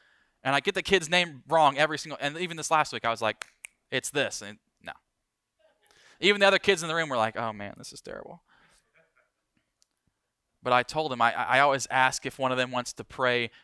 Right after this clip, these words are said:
uh, before we close. We ask for prayer requests and ask one of the kids to pray before we go. And if they're all too shy, I'll pray if we're getting run out of time. But I asked this young man if he wanted to pray, and he just, "Are you sure?" Did, didn't even want to say no.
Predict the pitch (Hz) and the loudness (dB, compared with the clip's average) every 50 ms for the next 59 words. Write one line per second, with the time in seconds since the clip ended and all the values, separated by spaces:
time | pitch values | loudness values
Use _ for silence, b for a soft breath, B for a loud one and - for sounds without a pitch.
0 | B - 117 117 113 113 - 139 123 120 117 - 127 120 117 113 127 127 127 - | B -2 -2 -2 -2 -4 -8 -8 -8 -8 -6 -2 0 0 0 2 4 4 4 2
1 | - 120 - - 127 120 117 - - 123 117 - 123 120 120 120 117 - - 127 | 0 -12 -4 -2 -2 -2 -2 0 0 0 0 0 -2 0 0 0 0 -2 -8 -10
2 | 117 107 113 - - 123 110 - - 107 - 117 110 110 107 - - 113 107 107 | -8 -10 -12 -6 -8 -8 -8 -8 -12 -8 -4 -4 -4 -4 -6 -10 -10 -10 -8 -6
3 | 110 107 107 107 107 - - 113 110 107 - 113 - - 104 101 104 101 95 _ | -4 -4 -2 -2 -4 -4 -4 -4 -4 -4 -6 -10 -10 -4 -2 -2 -2 -2 -4 _
4 | - 107 101 95 98 98 - - - 113 - 90 95 98 _ 92 110 104 95 98 | -6 -6 -4 -4 -6 -8 -12 -12 -10 -10 -10 -12 -14 -20 _ -10 -8 -6 -6 -8
5 | 92 - - 101 95 92 92 _ _ _ _ _ _ _ _ _ _ _ _ _ | -8 -8 -8 -8 -8 -8 -12 _ _ _ _ _ _ _ _ _ _ _ _ _
6 | _ _ - - 117 127 139 143 - - 135 120 - 131 123 123 123 120 117 - | _ _ -6 -2 0 2 2 0 0 -4 -8 -8 -6 -6 -6 -6 -6 -8 -8 -10
7 | 120 117 113 107 98 - 117 110 107 101 101 95 - - _ _ _ _ _ _ | -10 -10 -10 -10 -12 -12 -10 -10 -10 -10 -12 -14 -14 -16 _ _ _ _ _ _
8 | _ _ _ _ _ _ _ _ _ _ _ _ _ _ _ _ _ _ _ _ | _ _ _ _ _ _ _ _ _ _ _ _ _ _ _ _ _ _ _ _
9 | _ _ _ _ _ _ _ _ _ _ _ _ _ _ _ _ _ _ _ _ | _ _ _ _ _ _ _ _ _ _ _ _ _ _ _ _ _ _ _ _
10 | _ _ _ _ - 101 101 - - 156 175 185 180 _ _ _ _ _ _ _ | _ _ _ _ -20 -18 -16 -10 -8 -8 -8 -8 _ _ _ _ _ _ _ _
11 | _ _ _ _ _ _ _ _ _ _ _ _ _ _ _ _ _ _ _ _ | _ _ _ _ _ _ _ _ _ _ _ _ _ _ _ _ _ _ _ _
12 | _ _ _ _ _ _ _ _ _ _ _ _ _ _ _ _ _ 113 117 113 | _ _ _ _ _ _ _ _ _ _ _ _ _ _ _ _ _ -20 -14 -10
13 | 139 151 147 160 165 170 170 160 151 131 117 - - 143 135 120 110 110 117 110 | -10 -6 -4 -2 -4 -2 -2 -4 -6 -6 -6 -6 -2 0 0 0 0 -2 -2 -2
14 | 92 85 85 | -2 -4 -8